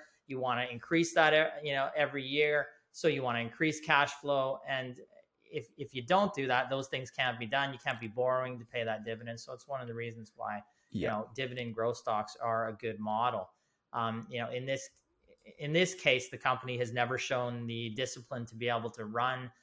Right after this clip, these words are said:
Speaker 1: with a profit, operating cash flow, anything like that. So it is a different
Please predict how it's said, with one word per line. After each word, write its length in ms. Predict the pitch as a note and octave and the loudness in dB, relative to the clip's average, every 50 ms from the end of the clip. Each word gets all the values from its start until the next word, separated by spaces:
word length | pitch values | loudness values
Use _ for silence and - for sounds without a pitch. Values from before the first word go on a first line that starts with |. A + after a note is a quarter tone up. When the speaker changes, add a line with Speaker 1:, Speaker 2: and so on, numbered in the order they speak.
| _ _ _ _ _ _ - | _ _ _ _ _ _ 4
Speaker 1:
with 200 | D3+ D#3+ D#3+ F#3 | 4 4 6 4
a 40 | |
profit, 560 | E3+ - - D#3 C#3+ D3 D3 C#3+ - D3+ C#3+ - | 2 6 6 8 8 8 6 4 2 0 2 4
operating 480 | A#2+ B2+ C3+ C3+ - C#3+ C3 C3 C3 | 4 4 4 4 2 -2 -2 -2 -4
cash 300 | B2 - C3+ B2+ C3+ C3 - | 0 2 4 4 4 2 0
flow, 240 | - - C3 B2 A#2+ | -4 -2 0 0 0
anything 440 | A#2+ C3 C#3+ D3+ D3+ - C3 B2 A#2+ | 0 0 -2 -4 -4 -4 -4 -2 -2
like 220 | A2+ A2 A2 - | -2 -2 -2 0
that. 240 | A#2+ A2+ A#2+ B2 - | 0 0 0 0 -2
So 220 | - - B2+ B2 B2 | -2 0 0 0 2
it 140 | C3+ C#3 C#3 | 0 0 2
is 180 | D3 D3+ C#3+ | 0 2 2
a 140 | D3+ C#3+ C3 | 0 -2 0
different 520 | A2 C#3+ D3 D#3+ D#3 - F3 E3 D3+ D#3 | 2 2 2 2 2 2 2 2 2 0